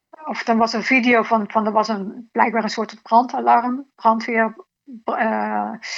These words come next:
die kwam massaal, ehm, ehm, ja,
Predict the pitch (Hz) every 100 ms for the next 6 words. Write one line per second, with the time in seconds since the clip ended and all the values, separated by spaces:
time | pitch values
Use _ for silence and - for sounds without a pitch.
0 | - - 214 220 233 214 202 - 240 220
1 | 220 214 208 214 214 208 208 208 - _
2 | - 233 233 208 208 202 _ _ _ 214
3 | 190 -